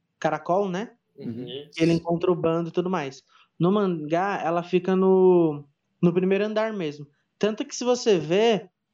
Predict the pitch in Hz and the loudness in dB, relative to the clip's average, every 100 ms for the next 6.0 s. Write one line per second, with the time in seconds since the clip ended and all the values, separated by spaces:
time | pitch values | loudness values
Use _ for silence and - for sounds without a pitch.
0 | _ 175 170 165 170 170 160 - 175 165 | _ 2 2 2 -2 -2 -4 -2 2 4
1 | 156 143 139 _ _ _ - 151 147 220 | 2 -2 -8 _ _ _ -10 -8 -2 0
2 | 254 208 151 180 202 185 170 170 170 175 | 0 -2 -4 -8 -6 -2 0 0 -2 -6
3 | 160 160 147 135 - 139 139 131 127 _ | -4 -4 -4 -4 -6 -6 -4 -4 -8 _
4 | _ _ _ _ _ - 156 156 160 156 | _ _ _ _ _ -8 -4 -2 -2 -4
5 | - 170 160 156 151 139 226 233 170 143 | -4 -2 0 -2 -4 -6 -4 -2 -4 -6